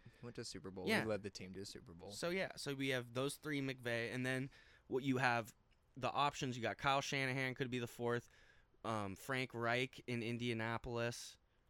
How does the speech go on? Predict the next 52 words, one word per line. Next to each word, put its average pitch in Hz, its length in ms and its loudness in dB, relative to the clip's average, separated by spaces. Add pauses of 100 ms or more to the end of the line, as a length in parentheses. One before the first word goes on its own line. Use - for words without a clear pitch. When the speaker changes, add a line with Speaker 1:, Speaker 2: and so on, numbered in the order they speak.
(140)
Speaker 1:
I 120 100 0
like 101 280 -4
Peterson. 107 440 -12 (260)
Speaker 2:
Doug, 135 160 8
Speaker 1:
Maybe 107 160 2
Speaker 2:
oh, 147 80 10
Speaker 1:
that's 123 60 4
Speaker 2:
Doug, 151 260 6
Doug 151 160 10
Speaker 1:
biased. 110 60 -2
Speaker 2:
Peterson's 113 420 0
in 98 80 -4
the 87 60 -8
top - 180 -8
five. - 180 -8 (160)
I'm, 104 120 -4
Speaker 1:
I - 20 -2
Speaker 2:
I 104 180 2
Speaker 1:
like 104 80 2
Speaker 2:
should 110 140 0
have 101 100 0
Speaker 1:
him. 98 60 -6
Speaker 2:
mentioned 90 340 -4
that. 85 160 -6 (260)
I - 60 -12
mean, 156 140 6
Andy 170 340 4
Reid, 151 400 4 (800)
I 131 40 4
just 123 140 6
Speaker 1:
Should 190 80 10
Speaker 2:
don't 135 180 6
Speaker 1:
be. 110 160 4
Speaker 2:
trust. - 500 4
Speaker 1:
<laughs> - 60 -10 (640)
He's 120 160 0
just - 400 -6
Speaker 2:
Regular 170 360 6
season, 120 420 0
sure, 143 320 0
but, 107 160 -2
like, 107 160 2
he's 131 160 -4
gonna 139 180 -2
fuck - 260 0
something 110 380 -2
up. 101 220 0 (840)
But 127 220 2 (200)
he 127 160 -4
has 120 100 -2
Patrick - 360 -4
Mahomes. 69 300 -12